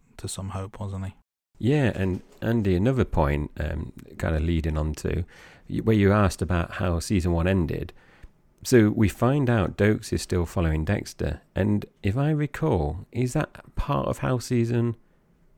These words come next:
Speaker 2: one was ending, where he kind of look-, that's when he kind of realised that Dokes, I'm just thinking that last bit, he kind of, you know, when he looks down the road, does he, is it when he leaves Rita's house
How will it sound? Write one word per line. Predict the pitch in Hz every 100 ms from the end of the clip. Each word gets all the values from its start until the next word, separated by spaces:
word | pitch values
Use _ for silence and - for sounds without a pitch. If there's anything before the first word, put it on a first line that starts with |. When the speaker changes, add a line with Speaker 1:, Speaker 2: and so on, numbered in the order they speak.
| _ _ _
Speaker 2:
one | 110 107 120 117 113
was | 113
ending, | 123 123 98 76 78 80
where | 87 85
he | 85
kind | 87 98 90
of | 90 82
look-, | 98 101 101
that's | 110 -
when | 110
he | 90
kind | 95 82
of | 80
realised | 90 113 90 78 - -
that | - 78
Dokes, | 85 76 - -
I'm | 104
just | 117 -
thinking | 151 135 101
that | 85
last | - 92 87 -
bit, | 107 85
he |
kind | 82 107 104
of, | 95 87 - - - -
you | -
know, | 110
when | 117 123
he |
looks | 120 -
down | 113 113
the | 117
road, | 117 90
does | 95
he, | 113 113
is | - 127
it |
when | 117 127
he | 131
leaves | 127 127 - -
Rita's | 113 113 85 78
house | - 80 -